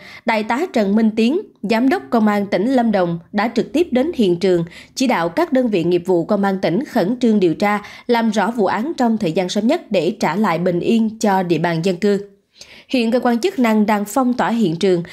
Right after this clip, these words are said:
khẩn trương áp dụng đồng bộ các biện pháp điều tra để nhanh chóng làm rõ vụ án mạng.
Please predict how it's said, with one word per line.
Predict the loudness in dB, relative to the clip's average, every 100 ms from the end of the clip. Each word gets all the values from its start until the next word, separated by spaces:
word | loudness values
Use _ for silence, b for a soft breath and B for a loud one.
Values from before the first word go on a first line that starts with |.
| B
khẩn | -2 0 0
trương | 0 0
áp | -2 -6 0
dụng | 0 0 0
đồng | 0 2
bộ | 0 0
các | 0
biện | -2 0
pháp | -2 -2
điều | 0 0
tra | 0 0
để | 0
nhanh | 0 0 -2
chóng | 0 -2 0
làm | 0 0
rõ | 0 -2
vụ | 0 -2
án | -2 -2
mạng. | -2 -2 -8